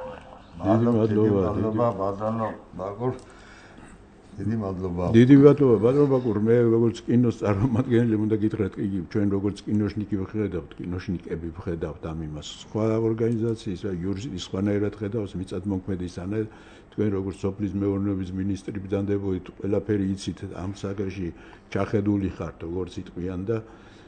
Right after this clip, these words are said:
Speaker 1: დიდი მადლობა აი ესეთი შეფასებისთვის და ესეთი მიდგომისადმი ამ საკითხისა.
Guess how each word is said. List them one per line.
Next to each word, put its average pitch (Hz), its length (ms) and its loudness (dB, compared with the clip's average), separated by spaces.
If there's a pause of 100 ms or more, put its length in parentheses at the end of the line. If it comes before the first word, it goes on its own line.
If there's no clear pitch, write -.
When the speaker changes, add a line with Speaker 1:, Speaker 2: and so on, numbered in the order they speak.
(140)
Speaker 1:
დიდი 98 280 -4
მადლობა 101 480 0 (120)
აი 95 200 -4
ესეთი 98 360 -4
შეფასებისთვის 98 920 -6
და 110 140 -6
ესეთი 92 360 -8
მიდგომისადმი 95 840 -4
ამ 95 160 -4
საკითხისა. - 600 -10